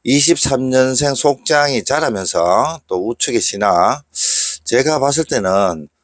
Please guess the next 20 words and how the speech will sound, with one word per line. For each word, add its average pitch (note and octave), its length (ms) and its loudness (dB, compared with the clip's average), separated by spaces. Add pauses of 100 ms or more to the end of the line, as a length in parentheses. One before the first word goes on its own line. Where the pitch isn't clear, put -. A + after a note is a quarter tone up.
(360)
어, D2 340 -14 (100)
두 C#3+ 160 0
촉에서 F3 600 4
올리는 A2 280 0
신화이기 G#2+ 360 -2
때문에 F2+ 340 -8 (400)
기본 E3 380 2
내장급은 A#2+ 640 0
충분히 D3 360 -6
나오고요. G2+ 800 -2 (840)
거기에다가 B2 720 2
좌측편에 A#2+ 720 0
부푸는 A2 500 -10
애가도 B2 720 2
한 - 160 -12
세 C3+ 220 -2
장급 E3 340 -2
정도 E2+ 380 0
기대해 A2 320 0
봅니다. F#2 760 -4